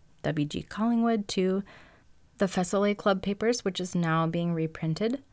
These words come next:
by Riverbend Press, is also great. Um, but I have several resources for books to read on drawing from great artists and the like. So check those out at bestowing the brush dot com.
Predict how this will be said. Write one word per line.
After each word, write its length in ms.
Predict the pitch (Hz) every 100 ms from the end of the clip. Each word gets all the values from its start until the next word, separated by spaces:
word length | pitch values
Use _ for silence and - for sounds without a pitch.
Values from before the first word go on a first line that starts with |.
| - - -
by 200 | 180 165
Riverbend 540 | 170 175 180 175 165
Press, 360 | - 170 - -
is 140 | 175 175
also 320 | 160 - 170
great. 460 | - 165 247 - - - - - - -
Um, 180 | 180 165
but 160 | 170 214
I 40 |
have 400 | 214 202 190 - -
several 540 | - 214 220 214 208
resources 720 | 190 180 196 185 180 180 - -
for 260 | - 170 156
books 380 | 156 185 175 -
to 120 | 170
read 240 | 160 160
on 260 | - 165 156
drawing 460 | 196 208 196 190 196
from 460 | - 160 151 151 - - -
great 200 | 160 -
artists 680 | 156 160 160 - - - - - -
and 140 | 170 156
the 80 |
like. 280 | 143 - -
So 420 | - - 151 - 160 -
check 220 | 180 -
those 160 | 165
out 200 | 143 156 -
at 140 | 170
bestowing 360 | - 165 165 160
the 80 | 160
brush 200 | 170 -
dot 160 | 175
com. 320 | - 190 302